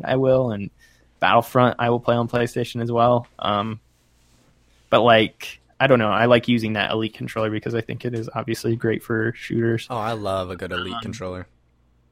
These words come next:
Speaker 1: but yeah, there's actually a lot more this fall that I'm probably going to snag on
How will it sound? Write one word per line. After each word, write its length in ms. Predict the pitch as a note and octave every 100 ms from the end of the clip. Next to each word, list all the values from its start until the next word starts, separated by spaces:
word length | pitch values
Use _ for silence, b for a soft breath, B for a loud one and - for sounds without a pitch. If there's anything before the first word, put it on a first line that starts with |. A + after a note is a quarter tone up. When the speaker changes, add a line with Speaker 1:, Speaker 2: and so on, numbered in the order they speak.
| _ _ _
Speaker 1:
but 200 | C#3+ D3 D3+
yeah, 160 | D3+
there's 200 | C#3 B2+
actually 260 | C#3+ - D#3+
a 60 |
lot 240 | A#2+ A#2+ A#2
more 320 | A#2+ A#2 A2+
this 220 | A2 -
fall 340 | - A#2+ A2+ A#2
that 100 | A#2
I'm 140 | A2+
probably 520 | A2+ A#2+ A2+ A#2 A#2
going 300 | A2+ A2+ A2 A2
to 180 | A2 A#2+
snag 720 | - - A2+ G#2+ G#2 G#2 -
on 500 | - G#2 G#2 G#2+ G#2+